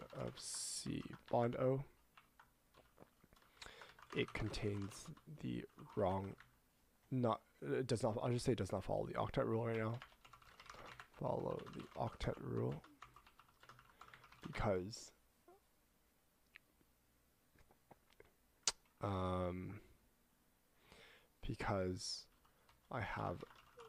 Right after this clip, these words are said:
a lone pair, pair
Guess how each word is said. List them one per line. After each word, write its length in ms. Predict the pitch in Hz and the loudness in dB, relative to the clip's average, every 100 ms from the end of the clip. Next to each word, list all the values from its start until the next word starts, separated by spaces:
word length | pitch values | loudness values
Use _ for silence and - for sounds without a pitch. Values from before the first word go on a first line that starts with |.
| - - | -12 -4
a 40 | |
lone 220 | 104 104 110 | 0 4 6
pair, 320 | 127 120 131 - - - _ _ _ - - - - _ - - - - - - - - - - - - - - - - - 262 220 | 8 6 4 -4 -18 -20 _ _ _ -20 -20 -20 -20 _ -20 -20 -20 -20 -20 -20 -20 -20 -20 -20 -20 -20 -20 -20 -20 -18 -14 -8 -2
pair 380 | 120 104 101 | 2 2 2